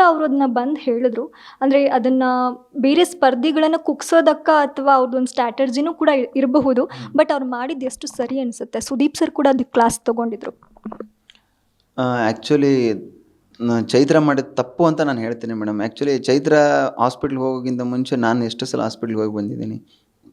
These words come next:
Speaker 2: First of all, ಆ ಪ್ರೋಟೋಕಾಲ್ನ ಫಾಲೋ ಮಾಡೋದು ಒಂದು ನಂಬಿಕೆ. ಯಾರಾದರೂ ಏನಾದರೂ ನಮಗೊಂದು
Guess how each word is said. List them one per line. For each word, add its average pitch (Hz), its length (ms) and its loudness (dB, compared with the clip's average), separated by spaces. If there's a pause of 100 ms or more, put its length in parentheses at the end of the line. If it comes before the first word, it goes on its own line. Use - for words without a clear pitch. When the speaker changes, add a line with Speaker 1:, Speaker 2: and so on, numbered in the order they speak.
(1500)
Speaker 2:
First 131 200 2
of 165 80 2
all, 170 100 4
ಆ 156 40 4
ಪ್ರೋಟೋಕಾಲ್ನ 165 640 0
ಫಾಲೋ 151 280 0
ಮಾಡೋದು 143 280 -2
ಒಂದು 131 120 -4
ನಂಬಿಕೆ. 120 400 -6 (1120)
ಯಾರಾದರೂ 135 360 2
ಏನಾದರೂ 147 300 2
ನಮಗೊಂದು 123 1040 -2